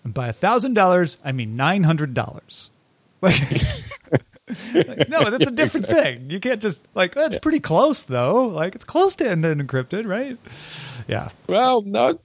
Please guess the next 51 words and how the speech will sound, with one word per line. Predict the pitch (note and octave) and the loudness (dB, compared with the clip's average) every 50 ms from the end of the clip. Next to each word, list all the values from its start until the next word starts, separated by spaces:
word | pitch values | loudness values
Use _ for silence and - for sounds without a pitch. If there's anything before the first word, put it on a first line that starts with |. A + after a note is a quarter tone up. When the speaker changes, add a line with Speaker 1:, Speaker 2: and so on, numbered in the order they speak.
| _ _ _ _ _ - | _ _ _ _ _ -2
Speaker 2:
really. | D3+ F3 F4+ A4 F4 D#3+ G#2+ F#2+ E2 E2 E2 E2 D#2 | 0 2 2 2 2 2 2 2 2 0 -2 -2 -2
That's | - D3+ E3 F#3+ F#3+ - | 0 2 2 2 2 0
the | D3+ D3 | 2 2
whole | D#3 D3+ D3 C#3+ D3 - _ _ _ | 4 4 2 2 0 -4 _ _ _
thing. | - D4 - - - | -4 -4 -4 -2 -2
But | - F#2+ F#2+ - | -4 -4 0 2
yeah. | A#3+ G#2+ F2 - - - _ _ _ _ | 2 2 2 0 -2 -8 _ _ _ _
So, | - - G#2+ F#2 E2 - - | 0 2 2 2 0 -2 -6
yeah, | - - - _ - | -10 -10 -10 _ 0
not | G#2+ G#2+ G2+ - | 2 2 2 2
great. | - - - - _ - - _ _ - - - - - - - _ - | -2 -10 -10 -12 _ -20 -20 _ _ -20 -20 -20 -20 -20 -20 -20 _ -2
Speaker 1:
Uh, | D#3 D3+ D3+ D3 D3 D3+ F#3+ G3 | 2 4 4 6 4 4 2 0
yeah, | F3+ C#3 C3+ C3+ C#3+ E3+ | -2 0 2 2 2 2
I | F#3+ G3+ | 2 2
mean, | G#3 A3+ | 2 2
I | A3+ A#3 B3 A#3 | 2 2 2 2
don't, | G3+ F3+ F#3 | 2 0 0
I | G#3+ G3+ A3+ | 0 2 2
don't | A3+ F#3 | 4 4
know | D#3 C#3 | 4 4
what | C3 C3 C3 | 4 4 4
else | C3 B2 - | 2 2 0
to | C3+ A#2+ | -2 -2
say | - C#3 | 0 0
about | B2+ A2+ B2+ B2+ | 0 2 0 0
this | - C#3+ A#2+ | -2 -2 -2
'cause | - E3+ D#3+ | 0 2 2
I | F3+ F#3 F3+ F3 | 2 4 2 2
don't | E3 G3+ A#3 A#3+ G3 | 4 4 2 2 2
want | F3+ D#3 | 0 2
people | C3 D#3+ - D3+ C#3+ | 2 2 4 4 6
to | C#3+ | 6
overact | C#3+ C3+ C3 C3+ B2+ B2+ B2 - | 4 4 4 4 4 4 2 0
and | B2 A2 | -2 -2
stop | - - - D#3 C#3 C#3+ - - | -2 0 4 4 4 4 2 0
using | B2+ B2+ C3+ C3 G#2+ A#2+ G#2+ A2 | 0 2 2 2 2 0 0 0
Zoom. | G2 C3 E3 C3+ A2+ A2+ B2+ | 2 2 4 4 4 4 2
I | C#3+ | 2
don't | D#3 D#3+ C#3 | 2 0 0
think | - C3 | -2 -2
there's | C3+ C3+ A#2+ | -2 0 0
any | C3 B2 A2+ | 0 -2 -2
reason | A#2+ B2 B2 B2 A#2 | -2 -2 -2 -2 -4
for | - B2+ A2+ | -4 -2 -2
that. | A2+ A#2 - F#3+ | -2 -2 -2 -2
It | G3 | -2
really | A3+ C4+ D4+ D#4+ D4+ | -2 0 0 4 6
reminds | B3 F#3 D#3 D#3+ E3+ E3 C#3+ | 6 6 6 6 4 4 2
me | C3+ C3+ | 2 0
of | B2 A2 G#2+ | 0 0 -2
Ring | A#2 A#2+ B2 A#2+ A#2 A#2 A#2 | -2 0 0 0 0 0 -2